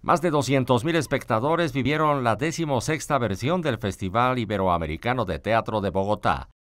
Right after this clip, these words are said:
con la participación de treinta y dos compañías internacionales y treinta y tres nacionales. Durante diecisiete días,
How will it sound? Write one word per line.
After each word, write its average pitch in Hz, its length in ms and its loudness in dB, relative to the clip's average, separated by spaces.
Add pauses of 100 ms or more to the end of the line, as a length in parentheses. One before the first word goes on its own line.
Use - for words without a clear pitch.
(140)
con 127 160 -2
la 139 100 2
participación 127 800 -2
de 170 80 0
treinta 107 400 0
y 78 60 -2
dos 139 200 -2
compañías 104 560 -2
internacionales 87 1040 -2 (200)
y 131 100 -2
treinta 104 380 -2
y 76 60 -6
tres 110 260 -4
nacionales. 82 840 -6 (840)
Durante 156 360 2
diecisiete 147 680 -2
días, 73 480 -6